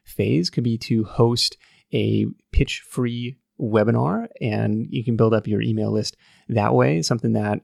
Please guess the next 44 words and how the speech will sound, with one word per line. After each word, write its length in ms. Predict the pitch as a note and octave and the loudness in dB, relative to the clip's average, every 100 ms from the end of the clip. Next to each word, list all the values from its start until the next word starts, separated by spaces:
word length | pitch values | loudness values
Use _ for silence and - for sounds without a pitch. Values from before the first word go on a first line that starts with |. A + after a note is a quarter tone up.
| C#3 | -6
uh, 100 | G#2+ | -2
John, 420 | A#2+ G#2 A2 G#2 | 0 0 0 0
uh, 100 | G2 | 0
Schumacher 420 | - A#2+ A#2+ C#3+ | 0 0 0 -2
discussed 380 | C3+ - A#2 - | -4 -2 -2 -2
a 60 | |
little 160 | A#2+ A2 | -2 2
bit 160 | A2+ A2+ | 2 0
in 100 | A2+ | -2
episode 400 | G#2+ A#2 A2+ A2+ | -2 -2 0 0
one 320 | B2+ A2+ A2+ | -2 0 0
thirty-three. 720 | - A2+ G#2+ - G#2+ A#2+ C3+ _ _ - _ _ - | 2 2 0 0 0 2 0 _ _ -20 _ _ -6
And 240 | D3 A#2 A#2 | -2 0 -2
a 60 | |
close 260 | A#2 C#3+ - | 2 2 2
cousin 300 | - F#3+ B2+ | 0 2 2
to 80 | A2+ | 2
that 200 | A2+ A2 | 0 0
would 100 | B2 | 0
be 120 | A#2 | 0
the 100 | A2 | 2
virtual 580 | G#2+ A#2+ - B2 A#2 - | 2 0 0 -2 -2 -4
summit 520 | - - B2 - - - | -8 -2 0 0 -2 -6
strategy 500 | - G2 G2 C3+ G#2 | -4 -2 -2 -2 0
that 180 | G#2 | 0
Naveed 420 | G#2+ G2+ A2 A2 G#2+ - _ - | 0 0 0 0 -2 -10 _ -4
Mawazes, 640 | G#2 G#2+ A#2+ A2 G2 G#2 | 2 4 4 2 0 -2
uh, 80 | F#2+ | -2
shared 320 | - G2+ F#2+ | 0 0 0
in 80 | G2+ | -2
episode 300 | - - A2 | -4 -2 -2
one 240 | G#2+ G#2 | 0 -2
thirty, 440 | - F#2+ A2 D#3 F3 _ - _ | 0 2 4 2 -2 _ -20 _
where 140 | - G#2+ | 0 2
you 160 | G#2+ | 4
can 60 | A2 | 2
kind 240 | A2+ G2+ G#2+ | 0 0 -2
of 40 | |
compile, 720 | - A2+ - A2+ A2+ A2 A2 | -2 -2 0 0 2 2 2
um, 300 | G#2+ F#2+ G2 | 0 -2 -4
a 60 | - | -2
bunch 200 | A#2+ A#2 | 0 0
of 80 | A2 | 0
influencers 840 | A2+ - A2 A2 A2 G#2 G#2 G2+ | -2 0 -2 0 0 0 0 -4